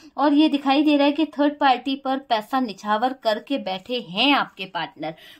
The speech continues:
बहुत सारा पैसा इन्होंने थर्ड पार्टी के ऊपर निछावर कर दिया। थर्ड पार्टी खूब ऐश कर रही है, खूब एंजॉय कर रही है, पार्टनर लॉस में जा रहे हैं, पार्टनर जो है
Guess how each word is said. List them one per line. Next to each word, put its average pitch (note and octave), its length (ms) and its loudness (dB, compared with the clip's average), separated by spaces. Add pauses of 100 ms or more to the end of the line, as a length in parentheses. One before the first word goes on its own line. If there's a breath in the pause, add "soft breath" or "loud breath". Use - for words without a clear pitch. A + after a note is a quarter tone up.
बहुत C#4+ 260 -6
सारा C4 200 4
पैसा B3+ 360 -2
इन्होंने A#3 340 -10
थर्ड A3 220 -16
पार्टी G#3 340 -10
के A3 180 -14
ऊपर G#3 460 -2 (320 loud breath)
निछावर G#3+ 520 -4
कर B3+ 220 -4
दिया। A#3+ 340 2
थर्ड D4 320 0
पार्टी C#4+ 340 0
खूब C#4+ 340 -2 (460 soft breath)
ऐश A3+ 240 -2
कर B3 220 -2
रही A#3+ 240 -2
है, A#3+ 100 0
खूब D4 320 -2
एंजॉय A#3 480 0
कर C#4 220 -2
रही A#3+ 200 -4
है, A#3+ 160 -4
पार्टनर C#4+ 580 -2
लॉस G#3+ 360 0
में A#3 140 -12
जा F3+ 160 -8
रहे D#3+ 120 -12
हैं, F3 360 -12
पार्टनर G#3+ 400 -6
जो C4+ 160 -14
है C#4 220 -10